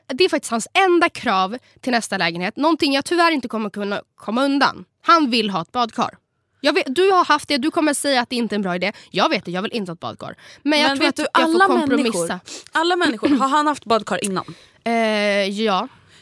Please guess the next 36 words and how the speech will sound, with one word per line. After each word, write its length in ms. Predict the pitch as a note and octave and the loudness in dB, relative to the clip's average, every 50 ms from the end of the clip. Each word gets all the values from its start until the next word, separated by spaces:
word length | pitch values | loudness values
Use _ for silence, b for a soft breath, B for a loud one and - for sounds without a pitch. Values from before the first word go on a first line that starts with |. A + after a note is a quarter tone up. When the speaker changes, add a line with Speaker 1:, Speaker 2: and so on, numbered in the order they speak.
| b b | b b
Speaker 2:
Ja, 180 | - A3 A#3 A#3+ | 0 2 2 2
för 100 | - B3 | 0 -2
att 80 | A#3+ - | -2 0
om 120 | A#3 A#3+ | 0 0
han 140 | B3 B3 B3 | 0 0 2
verkligen 280 | B3 B3 A#3 A#3+ A#3 | 0 0 0 -2 -4
då 80 | A3+ A3 | -4 -2
badar 320 | G#3+ B3 C4 C4+ C4 D#4+ | 0 0 2 2 2 2
mycket 220 | D4+ B3 F#3+ F3+ E3 | 0 0 -2 -4 -4
badkar, 300 | D#3+ D#3 D#3 - F#3 F#3+ | -4 -6 -6 -6 -6 -4
då 120 | A3+ C4 | -4 -4
kan 100 | - G#3 | -4 -4
jag 80 | F#3 F3+ | -6 -6
förstå. 200 | - - G#3+ - - | -6 -6 -6 -4 -4
Men 200 | A#3 B3 A#3 A3 | -4 -4 -4 -2
det 80 | B3 | -2
är 120 | C4 C4 A#3+ | -2 -2 -2
väldigt 360 | A3 A#3+ D4 C#4+ B3+ A#3 A3+ | -2 0 0 0 0 -2 -2
vanligt 300 | B3+ B3 A3 G#3+ G#3 A3 | -2 -2 -2 -2 -4 -6
att 80 | G#3+ | -6
många 220 | A#3 A#3 G#3 G3+ G3+ | -6 -6 -4 -4 -4
är 40 | G3 | -6
så 160 | - - F#3+ | -6 -6 -8
här: 80 | F3+ - B B B B | -10 -10 B B B B
Speaker 1:
Jag 120 | B G#3+ G#3+ | B -4 -2
vet. 80 | B3 B3 | -2 0
Speaker 2:
"Ah, 200 | B3+ B3+ B3 A#3+ | 0 -2 -2 -2
jag 120 | A#3+ A#3+ | -4 -4
vill 100 | B3 B3 | -4 -4
ha 60 | A#3+ | -4
badkar." 600 | A3+ - B3+ A#3 A#3 - - - - B3 D#3+ - - | -4 -4 -4 -4 -4 -6 -8 -6 -6 -4 -4 -4 -2
Ja, 100 | - A3 | 0 2
Speaker 1:
Tänk 120 | - A#3 | 4 4
Speaker 2:
jag 80 | C#4 - | 4 4
Speaker 1:
att 60 | - | 4
Speaker 2:
var 80 | A4 | 4